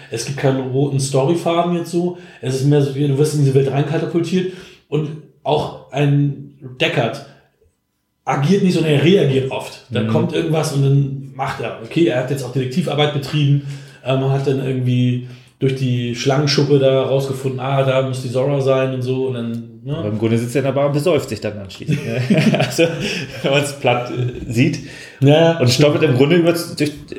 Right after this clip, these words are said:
Speaker 2: ja, durch Zufall, weil, weil sie da einen Auftritt hat, äh, über, über sie. Das war auch das, was ich in diesem, beim ersten Mal anschauen, dem konnte ich nicht so richtig folgen.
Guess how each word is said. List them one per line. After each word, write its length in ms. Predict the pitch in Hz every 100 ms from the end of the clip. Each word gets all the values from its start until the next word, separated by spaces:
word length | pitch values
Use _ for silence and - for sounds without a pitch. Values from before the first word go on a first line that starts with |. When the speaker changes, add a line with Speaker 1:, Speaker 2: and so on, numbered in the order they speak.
| - -
Speaker 2:
ja, 200 | 107 113
durch 200 | 101 -
Zufall, 400 | - 160 113 104
weil, 180 | 110 107
weil 80 | 104
sie 100 | 110
da 100 | 110
einen 80 | 113
Auftritt 380 | 143 - 110
hat, 200 | 107 -
äh, 320 | 107 107 110 110
über, 340 | - - 101 104
über 160 | 104
sie. 320 | 98 120 131 - - - - - - _ _ _ _ _ _ - -
Das 160 | 131
war 100 | 170
auch 100 | 190
das, 280 | - - 131 - - _ _
was 220 | 147 147
ich 100 | 165
in 80 | 160
diesem, 480 | 147 160 156 147 - -
beim 220 | - 131
ersten 280 | 147 156 156
Mal 220 | 147 143
anschauen, 600 | 139 139 - 135 131 123 - _ _ _ _ _ _ _ 135
dem 120 | 135
konnte 180 | 180 185
ich 60 |
nicht 100 | 170
so 80 | 175
richtig 200 | 160 143
folgen. 340 | - 101 104